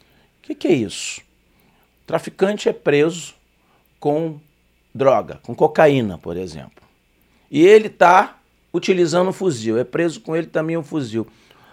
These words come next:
Com a legislação atual, ele vai responder tão somente pela pena mais alta. E o, e o crime pelo porte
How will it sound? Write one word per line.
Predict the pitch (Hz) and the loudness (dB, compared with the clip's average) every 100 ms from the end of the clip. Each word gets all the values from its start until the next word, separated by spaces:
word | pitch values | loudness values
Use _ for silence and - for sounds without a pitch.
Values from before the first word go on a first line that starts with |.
| _ - | _ 2
Com | 208 | 6
a | |
legislação | 254 233 233 - - 208 | 6 4 4 4 4 2
atual, | 190 - 175 208 | 2 4 8 8
ele | 226 | 6
vai | 262 | 0
responder | - - 208 190 208 | 0 0 -4 2 2
tão | 208 220 | 2 -4
somente | - 185 190 - | -2 -4 -6 -6
pela | - 277 | -6 -6
pena | - 214 208 | -4 -4 -2
mais | 226 196 | -2 2
alta. | 175 175 _ _ _ _ _ _ _ _ _ _ _ _ _ | 2 0 _ _ _ _ _ _ _ _ _ _ _ _ _
E | 151 | -8
o, | 165 147 - | -8 -8 -10
e | 147 | -6
o | 160 | -6
crime | 160 156 156 143 | -6 -8 -8 -8
pelo | 147 151 | -8 -10
porte | - 131 131 139 131 | -8 -6 -6 -8 -20